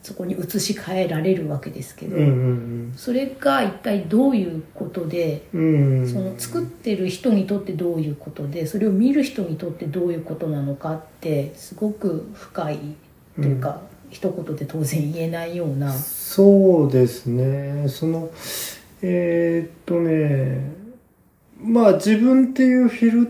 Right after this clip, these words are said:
Speaker 2: ター通して、あと、本来、僕は音楽とかやる時の話ですけども、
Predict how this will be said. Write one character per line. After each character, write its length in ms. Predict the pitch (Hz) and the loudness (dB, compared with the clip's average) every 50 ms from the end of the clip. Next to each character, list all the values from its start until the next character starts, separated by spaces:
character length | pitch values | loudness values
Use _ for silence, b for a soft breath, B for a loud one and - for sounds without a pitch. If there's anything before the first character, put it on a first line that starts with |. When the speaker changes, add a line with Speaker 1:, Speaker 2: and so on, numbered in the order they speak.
| - - | 0 -4
Speaker 2:
タ 80 | - 240 | -4 -4
ー 320 | 233 226 226 226 226 226 233 226 226 226 226 226 226 226 220 220 220 220 220 220 220 214 220 220 214 208 | -4 -4 -4 -6 -8 -8 -10 -14 -16 -20 -20 -20 -20 -20 -20 -20 -20 -20 -20 -18 -14 -10 -8 -8 -8 -8
通 520 | - - - 202 220 226 220 214 196 180 - | -10 -10 -4 -2 0 2 2 2 0 0 -2
し 260 | - - - - - _ | -6 -12 -16 -20 -20 _
て、 500 | - 165 165 160 151 127 - 120 - - - _ _ _ _ _ _ _ _ _ _ _ _ _ _ _ - | -4 -2 0 0 0 -2 -2 -4 -8 -12 -16 _ _ _ _ _ _ _ _ _ _ _ _ _ _ _ -20
あ 260 | 190 190 196 196 196 190 190 - - | -18 -14 -12 -12 -10 -10 -12 -10 -6
と、 80 | 202 185 180 190 196 196 196 202 196 - - - - - - - | -4 -2 -2 -2 -2 -4 -4 -6 -6 -8 -10 -14 -14 -14 -4 0
本 300 | 247 285 302 277 269 247 | 2 4 4 6 6 6
来、 220 | 226 - - - 185 | 6 4 4 4 4
僕 240 | 202 262 254 - 196 | 4 6 8 8 8
は 180 | 156 156 165 | 8 8 10
音 160 | 196 220 262 254 | 8 10 10 10
楽 200 | 190 - - - | 8 6 4 2
と 80 | 113 | 0
か 180 | 104 113 107 107 | 4 4 6 6
や 200 | 113 120 120 120 | 6 4 4 4
る 120 | 123 123 | 4 2
時 240 | - 127 127 - 131 | 2 0 0 0 -2
の 160 | 107 107 110 | -8 -8 -8
話 360 | - - 120 113 110 - - | -6 -4 -4 -4 -4 -6 -8
で 120 | - 113 110 | -10 -10 -10
す 120 | - - - | -10 -8 -8
け 80 | 120 | -8
ど 140 | 110 110 117 | -8 -6 -6
も、 440 | 123 131 135 127 120 117 117 123 | -6 -4 -4 -4 -4 -6 -10 -14